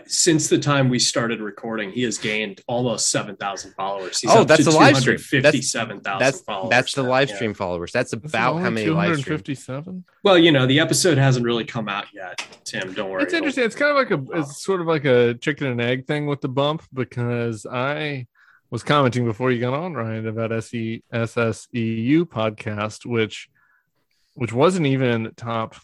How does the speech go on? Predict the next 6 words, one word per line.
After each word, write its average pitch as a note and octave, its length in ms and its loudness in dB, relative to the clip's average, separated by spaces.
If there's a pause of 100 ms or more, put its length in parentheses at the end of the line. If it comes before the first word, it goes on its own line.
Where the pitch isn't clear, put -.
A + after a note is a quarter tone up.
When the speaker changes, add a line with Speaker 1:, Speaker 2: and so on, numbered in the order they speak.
(520)
Speaker 3:
three B2 220 2
thousand C3 680 -2 (100)
on A2+ 220 -4
the G#2+ 180 -4
Apple A#2 380 -2
charts - 640 -8